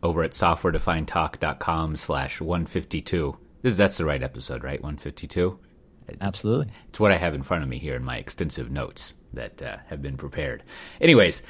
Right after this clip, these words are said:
Speaker 1: if you go to software defined talk dot com slash one fifty-two, there's some other links that are interesting about how, uh, you know, the, the current salvo in open spaces versus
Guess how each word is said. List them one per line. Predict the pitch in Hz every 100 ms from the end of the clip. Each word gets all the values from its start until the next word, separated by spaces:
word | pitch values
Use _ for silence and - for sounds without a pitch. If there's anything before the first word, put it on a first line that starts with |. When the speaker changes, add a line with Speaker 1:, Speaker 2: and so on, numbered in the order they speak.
| -
Speaker 1:
if | -
you | 120
go | 147
to |
software | 127 123 120 117
defined | 104 107 98
talk | 101 90
dot | - 80
com | - 85
slash | 82 80 80
one | 87 80
fifty-two, | 82 80 78 - 80
there's | 71 78
some | - 101
other | 87 80
links | 78 85 -
that | 90
are | 90
interesting | 92 98 - 127
about | 98 92 87
how, | 87 90 87
uh, | 85 82 80 - - - - - -
you | 160 185
know, | 123 123 175 -
the, | 113 107 -
the | 113
current | - 139 131 117
salvo | - 104 104 98 95 92
in | 85 82
open | 104 95 95
spaces | 85 98 87 - 87 78
versus | 78 85 80 87 76 76